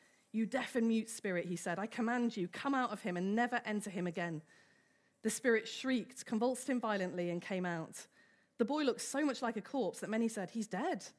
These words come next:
But Jesus took him by the hand and lifted him to his feet, and he stood up. After Jesus had gone indoors, his disciples asked him privately, "Why couldn't we drive it out?" And he replied, "This kind can come out only by prayer."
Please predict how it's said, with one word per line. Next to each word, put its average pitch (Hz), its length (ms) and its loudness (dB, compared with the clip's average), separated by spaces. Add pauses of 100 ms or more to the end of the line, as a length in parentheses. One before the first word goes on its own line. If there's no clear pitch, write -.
(600)
But 196 100 -8
Jesus 208 340 0
took 254 220 0
him 254 60 2
by 240 160 2
the 247 60 -2
hand 165 420 -2
and 175 200 -2
lifted 220 260 -4
him 165 160 -2
to 180 100 -10
his 165 200 -6
feet, 165 220 -4
and 156 80 -6
he 175 80 -4
stood 165 240 -6
up. - 220 -8 (920)
After 262 220 -2
Jesus 226 380 0
had 208 120 0
gone 202 140 0
indoors, 180 440 0
his 202 100 -4
disciples 240 440 -4
asked 202 220 -4
him 175 120 -2
privately, 175 600 -4 (540)
"Why 294 160 -6
couldn't 277 340 -4
we 240 200 0
drive 170 260 0
it - 80 -4
out?" 151 320 -6 (560)
And 185 100 -6
he 196 80 2
replied, 170 540 -2 (520)
"This 247 220 0
kind 165 540 -2
can 175 260 -6 (180)
come 220 220 -4
out 170 320 -2
only 190 400 0 (100)
by 156 380 -4 (160)
prayer." 139 400 -10